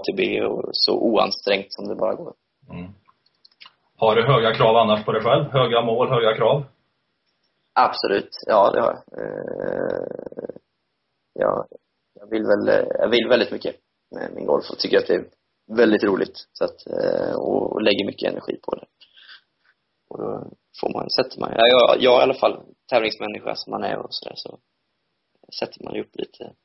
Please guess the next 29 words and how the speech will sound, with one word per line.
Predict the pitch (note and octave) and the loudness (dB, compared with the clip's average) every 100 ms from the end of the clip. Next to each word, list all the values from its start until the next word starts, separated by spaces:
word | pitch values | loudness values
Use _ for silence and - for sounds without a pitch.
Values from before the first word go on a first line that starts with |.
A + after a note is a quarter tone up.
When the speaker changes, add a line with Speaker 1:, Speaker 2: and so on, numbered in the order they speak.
| _ _ - - | _ _ -20 -20
Speaker 1:
lite | - - | -18 -10
mål | - - - | -8 -8 -8
för | - | -10
sig | - | -8
själv | - - - | -6 -8 -8
och, | - - _ _ _ _ - | -14 -14 _ _ _ _ -20
eh, | G1+ - _ _ _ _ - | -20 -20 _ _ _ _ -2
mål | G#2+ F#2+ G#2 | 4 4 6
med | G2 | 4
allting | - - G2 G2+ | 4 -2 -8 -6
egentligen | - - - | -8 -8 -10
då. | - - | -8 -2
Dels | F#2+ - | -2 0
resultatmål, | G2 - G#2 F#2 - - G2+ G2+ | 0 -2 0 0 0 -2 -4 -4
men | G2+ G2+ | -4 -4
även, | G2 G#2 - _ - - - - - - _ _ _ _ _ | -4 -6 -10 _ -20 -20 -16 -16 -18 -20 _ _ _ _ _
eh, | - G2 | 0 4
jobba | G#2+ F#2+ | 4 2
med | F#2+ | 0
processerna | - A2 A2 - G2 F#2 F#2+ | -2 0 0 -2 -2 -4 -4
och | G2+ G2+ - | -6 -8 -12
de | - - | -14 -18
olika, | - - - - _ _ _ _ | -18 -16 -16 -16 _ _ _ _
de | - | -4
olika | G2+ F#2+ G#2 | -2 0 0
bitarna | F#2+ F#2 C2 C#2 | 0 0 -2 -4
och | - - - _ | -8 -14 -20 _
försöker | - - - - - _ _ - B2+ | -8 -6 -4 -6 -8 _ _ -6 4
driva, | A#2+ G#2 G2 | 6 6 4